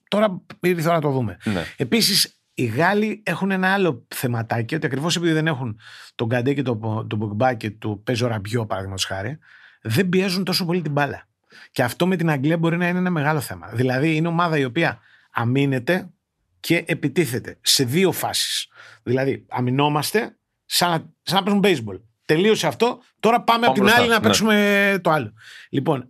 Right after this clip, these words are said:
Speaker 1: σε αυτό βέβαια το μασκαρεύει ο Εμπαπέ, γιατί ο Εμπαπέ μπορεί να πάρει την μπάλα από τη μια περιοχή και να την πάει στην άλλη. Αλλά στην πραγματικότητα είναι ένα ποδόσφαιρο το οποίο δεν είναι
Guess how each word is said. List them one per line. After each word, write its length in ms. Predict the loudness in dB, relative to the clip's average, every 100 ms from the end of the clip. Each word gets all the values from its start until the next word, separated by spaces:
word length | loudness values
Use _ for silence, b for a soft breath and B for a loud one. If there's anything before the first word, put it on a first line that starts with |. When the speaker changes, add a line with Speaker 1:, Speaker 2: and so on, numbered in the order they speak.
| _
Speaker 1:
σε 240 | -2 0 0
αυτό 320 | -2 2 2
βέβαια 260 | 2 0 2
το 80 |
μασκαρεύει 640 | 0 0 2 2 4 4 4
ο 120 | 2
Εμπαπέ, 380 | 0 -4 -6 -6
γιατί 240 | -4 -4 -4
ο 40 |
Εμπαπέ 260 | -2 -2 -2
μπορεί 140 | -2
να 80 | -2
πάρει 140 | -2
την 120 | -6 -2
μπάλα 340 | -2 -2 -6 B B B
από 100 | -6
τη 80 | -2
μια 120 | 0
περιοχή 240 | 0 -2
και 60 | -4
να 40 |
την 100 | -2
πάει 120 | 0 0
στην 260 | -2 0
άλλη. 300 | 2 0 -6 -10 B B B B
Αλλά 280 | 2 2
στην 140 | 0 2
πραγματικότητα 760 | 2 2 0 0 0 2 2
είναι 200 | 4 2
ένα 160 | 0 -2
ποδόσφαιρο 480 | 0 0 0 0 0
το 80 | -2
οποίο 240 | -2 0
δεν 240 | 0 0
είναι 300 | 2 2 0